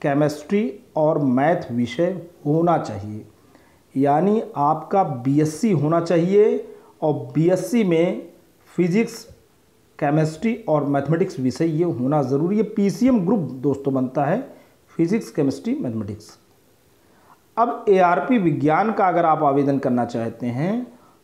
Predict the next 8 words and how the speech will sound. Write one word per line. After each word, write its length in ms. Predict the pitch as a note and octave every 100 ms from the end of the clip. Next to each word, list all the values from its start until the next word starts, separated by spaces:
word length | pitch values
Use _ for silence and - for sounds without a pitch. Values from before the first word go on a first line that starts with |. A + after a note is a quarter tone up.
| -
तो 120 | - -
आपके 380 | D3 D#3+ D#3 E3
graduation 720 | C3+ C3+ B2+ D3 D#3 F3+ G3
में 400 | G3 G3+ A3+ - - _
जीव 360 | C#3 B2 C3+ F3+
विज्ञान, 520 | F3+ D#3 F3 F3+ A3 - - _ _ _ _ _ _ _ _ _ _ -
वनस्पति 720 | C3+ C3+ C#3 C#3 - F#3+ F3+
विज्ञान 500 | F3 D#3 E3+ F#3+